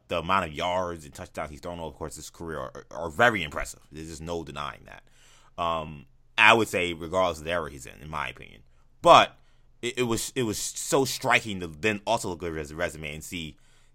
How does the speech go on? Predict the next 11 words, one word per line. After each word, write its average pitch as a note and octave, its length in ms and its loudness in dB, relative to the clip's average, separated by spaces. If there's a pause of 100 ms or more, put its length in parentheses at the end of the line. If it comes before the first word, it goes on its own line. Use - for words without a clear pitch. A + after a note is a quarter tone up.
no A#2 460 2
All-Pro C3 640 0 (320)
and F2+ 320 -4
one G#2+ 340 2
Pro G#2 260 -2
Bowl - 260 -14 (220)
in F2 80 -8
his F2+ 140 -4
entire G2 480 4
career, E2 400 -10 (300)
including, D3+ 640 0